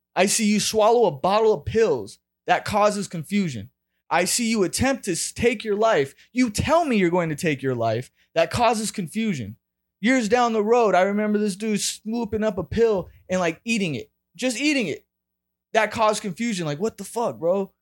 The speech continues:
So that's just such a small piece of what one person, the impact that they had on my life. And it's just because I decided to dive into it, you know?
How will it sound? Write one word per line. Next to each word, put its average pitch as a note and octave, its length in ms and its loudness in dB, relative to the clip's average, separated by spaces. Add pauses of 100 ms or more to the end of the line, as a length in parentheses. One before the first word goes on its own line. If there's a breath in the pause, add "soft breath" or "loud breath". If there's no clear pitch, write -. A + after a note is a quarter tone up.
(520)
So G3 440 2 (840)
that's B3 220 4
just B3 200 0
such A#3 200 0
a F3 80 -2
small G#3+ 540 0
piece E3 520 -4 (880)
of D#3+ 160 0
what D3+ 220 4
one G#3 360 0
person, E3 560 -2
the C#3+ 140 -6
impact F3 420 0
that D3+ 100 -6
they D#3+ 100 2
had D#3 180 2
on D3+ 80 0
my C#3 120 -2
life. C#3 340 2 (180 soft breath)
And G3 160 2
it's G#3 120 0
just G3 140 -4
because F#3 300 -2
I D#3+ 100 4
decided C#3+ 400 0
to B2+ 60 -8
dive B2 340 0
into B2 360 -8
it, - 80 -20 (320)
you C3+ 120 -2
know? B2+ 280 -4